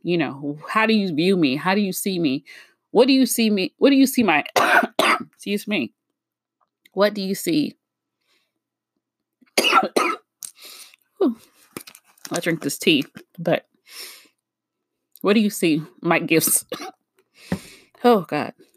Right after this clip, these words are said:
What do you see my gifts being? You have to start thinking about this now so that you can go into twenty twenty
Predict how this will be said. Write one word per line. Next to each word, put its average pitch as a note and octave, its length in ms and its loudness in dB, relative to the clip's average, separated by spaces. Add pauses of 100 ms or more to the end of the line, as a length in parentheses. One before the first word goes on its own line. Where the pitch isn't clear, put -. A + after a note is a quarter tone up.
What F#3+ 160 4
do A#3+ 60 4
you B3 100 4
see G3+ 160 -2
my E3+ 140 2
gifts C#3+ 280 -2
being? A#2+ 320 -8 (4000)
You F3+ 100 -2
have G3+ 180 0
to A3 80 -8
start F3+ 260 -2
thinking F3+ 240 -2
about E3 260 0
this D3+ 160 -4
now C#3+ 420 -2 (1120)
so - 140 0
that F#3+ 140 2
you G3 80 -2
can G#3+ 140 -4
go F3 220 2
into F3 200 -6
twenty E3+ 300 -4
twenty E3 380 0